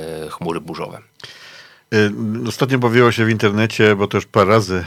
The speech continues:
Speaker 2: oczywiście były takiego typu zdjęcia, e, czyli przed i po rewitalizacją.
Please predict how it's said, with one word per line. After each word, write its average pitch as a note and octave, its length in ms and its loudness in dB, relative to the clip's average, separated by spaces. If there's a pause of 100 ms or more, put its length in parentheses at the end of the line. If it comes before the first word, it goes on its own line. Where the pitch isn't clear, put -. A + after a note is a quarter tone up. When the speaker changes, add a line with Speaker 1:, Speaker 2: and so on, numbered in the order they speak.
(140)
Speaker 2:
oczywiście F#2+ 440 -8
były F#2+ 220 2
takiego F2+ 320 -6
typu F#2 240 -10
zdjęcia, F#2+ 460 0 (460)
e, F#2 160 0
czyli F#2 240 -6
przed B2 300 0
i G#2+ 80 -4
po G#2 180 2
rewitalizacją. F#2+ 1040 -2